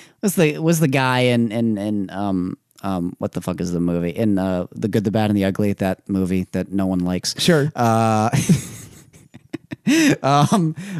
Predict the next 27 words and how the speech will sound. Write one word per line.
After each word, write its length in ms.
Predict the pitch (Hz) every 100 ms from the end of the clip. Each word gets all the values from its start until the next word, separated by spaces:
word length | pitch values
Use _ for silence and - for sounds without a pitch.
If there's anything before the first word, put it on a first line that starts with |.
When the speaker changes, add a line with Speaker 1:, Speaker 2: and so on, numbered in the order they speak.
| -
Speaker 1:
uh, 200 | 160 156
what's 200 | 233 285
that, 220 | 240 170 151
that 140 | 135
actor's 400 | 120 117 117 101
name? 420 | 113 98 95 95 - _ _ _
Uh, 300 | 123 110 107 104 _ _ _ _ _ -
Elia 600 | 127 123 117 110 107 101
or 140 | 113 98
Elia? 480 | 113 110 110 104 101
Speaker 2:
Elia 220 | 143 143
Kazan. 380 | 139 135 85 - -
Speaker 1:
No. 380 | 117 98 95 98
Speaker 2:
No. 160 | 120 - -
Speaker 1:
No, 360 | 113 107 92 92
no, 180 | 110 101
The 120 | 135
Ugly. 340 | 139 98 82 - _ _ _ _ _ _ _ - - -
Speaker 2:
Hold 120 | - -
on. 60 |
Speaker 1:
I 60 | 220
think 140 | 285
he's 160 | 226 170
pretty 400 | - - 180 147
convincing 640 | 160 135 127 123 135 131
as 180 | 120 117
that, 300 | 117 113